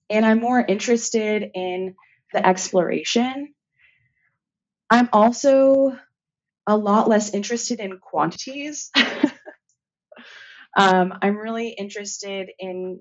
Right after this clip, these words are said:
just, uh, offering more intentionality when I am serving wine. I really want to, to be able to sit with it, um, to be able to also just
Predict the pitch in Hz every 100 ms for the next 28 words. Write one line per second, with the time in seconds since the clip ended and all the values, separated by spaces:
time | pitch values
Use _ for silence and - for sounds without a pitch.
0 | _ 185 - 175 - _ _ - 190 185
1 | 208 190 185 180 185 185 190 190 180 165
2 | 151 160 165 165 165 - - _ _ _
3 | - 175 170 165 156 165 175 160 160 175
4 | 175 170 180 185 190 - 175 180 170 165
5 | 165 165 156 - 180 160 160 156 _ _
6 | _ _ _ _ _ _ - 190 190 185
7 | 170 - - - 180 180 185 175 175 180
8 | - _ _ _ _ - 175 170 160 156
9 | 156 156 156 _ _ _ _ _ _ _
10 | _ _ _ - 262 226 226 220 226 226
11 | - 196 202 220 202 202 196 - -